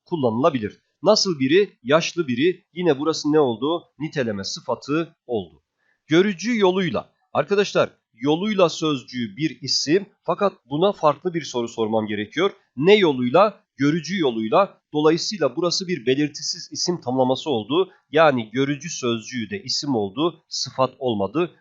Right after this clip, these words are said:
Bu yüzden bizim cevabımız C seçeneği oldu arkadaşlar. Diğerlerine bakalım. Kişisel mutluluktan,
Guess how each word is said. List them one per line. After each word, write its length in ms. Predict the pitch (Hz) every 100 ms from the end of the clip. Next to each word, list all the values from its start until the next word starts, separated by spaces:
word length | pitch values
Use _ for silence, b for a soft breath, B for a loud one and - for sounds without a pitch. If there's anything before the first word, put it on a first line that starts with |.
| -
Bu 100 | 180
yüzden 360 | 151 113 110 117
bizim 260 | 135 160
cevabımız 680 | 123 117 104 98 120 180 - _ _
C 220 | - 156 156
seçeneği 680 | 127 - 101 113 165 - _
oldu 280 | - 143 123
arkadaşlar. 540 | 110 95 90 85 76 - _ _
Diğerlerine 520 | 196 226 202 190 185 151
bakalım. 420 | 139 127 151 202 _ _ _ -
Kişisel 540 | - 175 202 220 220
mutluluktan, 760 | 202 190 - 175 165 - 143 185